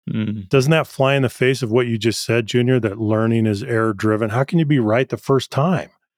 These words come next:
Speaker 2: What we don't see behind the scenes is that what they really mean is that after we've made all the mistakes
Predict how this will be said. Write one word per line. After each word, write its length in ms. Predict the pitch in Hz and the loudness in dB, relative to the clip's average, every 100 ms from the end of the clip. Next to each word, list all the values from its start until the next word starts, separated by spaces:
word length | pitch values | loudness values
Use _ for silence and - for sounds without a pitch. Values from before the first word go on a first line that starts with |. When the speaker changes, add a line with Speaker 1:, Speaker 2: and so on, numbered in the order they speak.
| _ _ _ _ _ | _ _ _ _ _
Speaker 2:
What 280 | 165 147 151 | 2 2 2
we 140 | 147 | 0
don't 320 | 127 180 180 | 2 0 0
see 260 | - - 165 | -2 -2 0
behind 440 | 131 117 131 139 | 0 0 0 2
the 80 | 120 | 0
scenes 720 | - - 151 123 101 123 - - _ _ _ _ _ _ - | -2 0 2 0 -2 -6 -10 -18 _ _ _ _ _ _ -2
is 140 | 120 | 2
that 120 | 139 | 2
what 160 | 147 151 | 2 2
they 140 | 151 | 2
really 580 | 131 131 185 208 180 123 | 2 6 6 6 4 2
mean 540 | 107 104 90 117 151 143 _ _ _ _ _ - | 0 -2 -4 -10 -16 -18 _ _ _ _ _ -2
is 180 | 139 117 | 0 2
that 260 | 135 143 | 0 0
after 380 | 147 160 - 151 | -2 0 0 2
we've 240 | 139 127 | 2 2
made 340 | 113 123 143 156 | 2 2 2 2
all 140 | 139 | 2
the 80 | 123 | 2
mistakes 800 | 113 107 - - 131 131 113 - | 0 -2 -4 -2 0 0 -2 -8